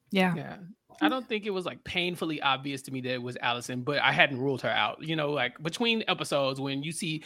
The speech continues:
Speaker 2: 'cause I guess in the next episode, um, we, we see that, uh, Five is doing the whole, like,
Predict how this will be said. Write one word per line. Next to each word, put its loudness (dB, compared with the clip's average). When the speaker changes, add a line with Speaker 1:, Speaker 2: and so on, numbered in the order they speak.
Speaker 2:
'cause 0
I 8
guess 2
in 4
the 2
next 4
episode, 0
um, -2
we, -2
we 0
see 0
that, 4
uh, 2
Five 8
is 0
doing 0
the 2
whole, 4
like, -2